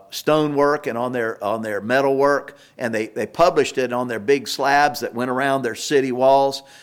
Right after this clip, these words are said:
They published these deeds of theirs to strike fear into the heart of anybody who had the idea,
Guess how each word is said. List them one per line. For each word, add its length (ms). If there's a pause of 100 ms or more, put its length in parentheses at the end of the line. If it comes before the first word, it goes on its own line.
They 100
published 520
these 200
deeds 540
of 160
theirs 440 (300)
to 300
strike 400
fear 400
into 220
the 80
heart 240
of 100
anybody 480
who 100
had 220
the 100
idea, 460